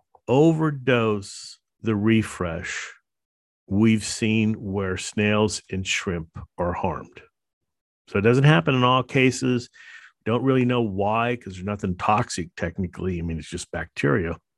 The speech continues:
in the refresh, but it happens. So we'd rather err on the side of caution. And that's what I would recommend, that if you can remove those animals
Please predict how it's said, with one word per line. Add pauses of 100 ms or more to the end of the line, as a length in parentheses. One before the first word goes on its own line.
(220)
in (640)
the
refresh, (120)
but
it
happens.
So
we'd
rather (140)
err
on
the
side
of
caution.
And
that's
what
I
would
recommend,
that
if
you
can
remove
those (100)
animals